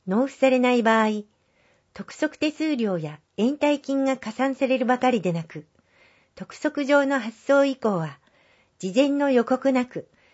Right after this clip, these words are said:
差し押さえが執行される場合がありますので、納期内の納付をお願いします。ここに、インターネット購買出品例として、腕時計、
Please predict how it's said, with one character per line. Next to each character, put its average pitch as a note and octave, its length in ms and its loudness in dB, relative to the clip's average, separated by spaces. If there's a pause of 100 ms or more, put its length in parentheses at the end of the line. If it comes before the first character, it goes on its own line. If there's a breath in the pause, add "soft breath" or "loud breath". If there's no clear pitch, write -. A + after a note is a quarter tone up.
(120)
差 G3+ 140 -14
し - 180 -4
押 D4 160 2
さ D4 100 0
え C#4+ 100 0
が C4+ 120 0
執 - 240 -14
行 C#4+ 200 2
さ C#4+ 100 0
れ C4+ 120 4
る B3+ 100 0
場 B3+ 100 4
合 C4 120 2
が B3+ 120 0
あ B3+ 80 0
り B3+ 80 -2
ま B3+ 120 -2
す G#3+ 120 -6
の F3+ 120 -4
で、 D#3+ 180 -10 (500 soft breath)
納 C#4+ 240 2
期 D#4+ 180 -2
内 A#3 280 2
の E3 180 -4 (140)
納 A3 200 4
付 B3+ 180 -4
を B3 200 4
お G#3 80 2
願 F#3+ 320 2
い F#3 60 -2
し - 180 -8
ま F3 160 -2
す。 - 220 -18 (2250)
こ G#3 140 -6
こ B3+ 160 2
に、 B3+ 240 -2 (420)
イ A#3+ 120 0
ン D4 80 -2
タ D4+ 120 -2
ー D4+ 120 0
ネ D4 100 -4
ッ D4 60 -10 (100)
ト D4 80 -4
購 C#4+ 320 2
買 G3 200 -2
出 - 360 -12
品 D4 220 -4
例 A3+ 180 -2
と F3+ 140 -8
し E3 120 -14
て、 E3 220 -12 (840)
腕 B3 280 2
時 C4 180 2
計、 E3 300 -6